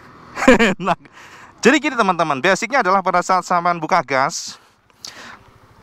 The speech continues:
ini ada rasa dorongan, tapi pada saat sama nutup gas, R P M-nya seperti ada engine brake. Fungsi si shift ini akan berubah jadi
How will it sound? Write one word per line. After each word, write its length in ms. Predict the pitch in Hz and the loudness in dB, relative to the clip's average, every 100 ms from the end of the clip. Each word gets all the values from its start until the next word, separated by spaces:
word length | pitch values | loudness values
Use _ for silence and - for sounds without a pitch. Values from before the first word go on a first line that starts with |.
| _ | _
ini 400 | - 170 240 214 - _ _ | 2 4 4 2 -4 _ _
ada 240 | 160 156 | 2 2
rasa 240 | 175 170 185 | 0 0 -2
dorongan, 420 | 147 151 147 123 | -2 -2 0 0
tapi 220 | 110 - | 0 -2
pada 160 | 185 147 | -2 -2
saat 160 | 156 | -2
sama 160 | - 151 | -2 -2
nutup 320 | 160 160 170 | -2 -2 -4
gas, 320 | 131 143 156 - | 2 0 0 -4
R 80 | 147 | -6
P 160 | 135 165 | -2 -2
M-nya 480 | 147 175 196 190 - _ | 0 0 0 -2 -8 _
seperti 480 | - 180 - 165 131 | -4 -2 0 0 0
ada 240 | 147 160 | 2 -2
engine 240 | 135 143 131 | -2 -4 -2
brake. 260 | 117 - - - | -4 -4 -6 0
Fungsi 320 | 208 - 220 | 0 2 0
si 160 | 208 | 2
shift 240 | 196 - - | 2 0 -6
ini 160 | 220 | -2
akan 240 | 302 233 226 | 0 2 0
berubah 560 | 175 180 - 262 277 175 | 0 -8 0 0 0 -4
jadi 380 | 175 156 247 | -4 0 -4